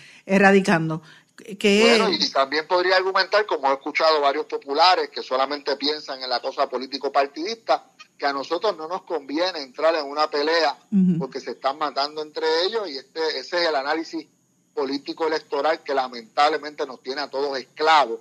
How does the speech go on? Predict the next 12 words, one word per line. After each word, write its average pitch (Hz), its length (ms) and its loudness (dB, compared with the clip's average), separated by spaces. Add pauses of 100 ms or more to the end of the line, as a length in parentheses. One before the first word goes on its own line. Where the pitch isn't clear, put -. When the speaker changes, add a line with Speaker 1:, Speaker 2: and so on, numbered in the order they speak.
(680)
Speaker 2:
con 117 180 -4
este, 147 500 2
con 123 220 -2
este, 143 800 2
eh, - 20 -4
gobierno. 127 580 2 (540)
Las 127 160 0
cosas 202 560 2
cuando 135 440 4
hay 185 380 6 (480)
faltas, - 720 0 (880)
sea 190 540 2